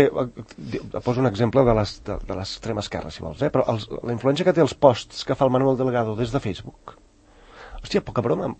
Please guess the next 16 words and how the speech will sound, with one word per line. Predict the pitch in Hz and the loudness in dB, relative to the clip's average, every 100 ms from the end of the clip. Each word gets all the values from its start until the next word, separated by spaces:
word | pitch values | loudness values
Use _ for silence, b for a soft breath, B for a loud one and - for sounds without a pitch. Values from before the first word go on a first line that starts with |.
| - | -14
saps | - 123 | -6 -4
el | |
que | 156 | 0
vull | 123 | 0
dir? | 139 - | 0 2
I | 135 | 2
llavors | 131 156 | 4 2
és | 143 | 2
una | 151 151 | 2 2
persona | - 123 190 175 208 | 2 2 4 4 4
que | 143 | 4
penja | - 170 139 127 | 6 4 4 2
en | |
el | 123 | 0
seu | - 147 127 | 2 0 2
Facebook | 165 135 165 - | 0 -2 -6 -12